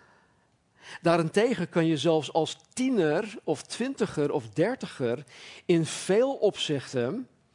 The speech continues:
wel degelijk geestelijk volwassen in Christus zijn.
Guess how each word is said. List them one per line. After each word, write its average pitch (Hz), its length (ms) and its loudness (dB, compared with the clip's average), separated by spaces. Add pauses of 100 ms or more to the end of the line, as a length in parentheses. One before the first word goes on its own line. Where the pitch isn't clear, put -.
(260)
wel 147 400 0
degelijk 202 680 2 (140)
geestelijk 143 760 -2 (320)
volwassen 139 640 0
in 131 140 -4
Christus - 380 -8
zijn. 92 380 -10